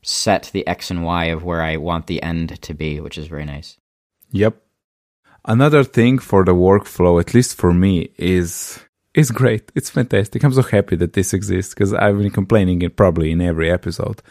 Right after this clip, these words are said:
Speaker 2: that I want to click the align button once without a menu, no drop downs. And they did it. They removed the, the, the, the menu.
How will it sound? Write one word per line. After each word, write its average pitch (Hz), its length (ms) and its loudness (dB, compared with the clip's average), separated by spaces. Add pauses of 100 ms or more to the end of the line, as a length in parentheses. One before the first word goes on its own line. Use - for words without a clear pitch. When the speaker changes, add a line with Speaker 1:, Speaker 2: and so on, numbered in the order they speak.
(360)
Speaker 2:
that 98 200 2 (180)
I 104 140 6
want 110 400 6
to 110 80 2
click - 480 2 (280)
the 92 140 2
align 98 380 6
button 90 480 2 (100)
once 92 520 2 (440)
without 87 480 4
a 120 60 8
menu, 101 440 6
no 107 220 4
drop 107 320 4
downs. 80 440 -2 (340)
And 110 260 4
they 123 180 6
did 90 240 2
it. 82 220 -4
They 104 140 6
removed 101 600 4
the, 101 160 6
the, 85 300 2
the, 82 420 0
the 87 200 0
menu. 87 500 2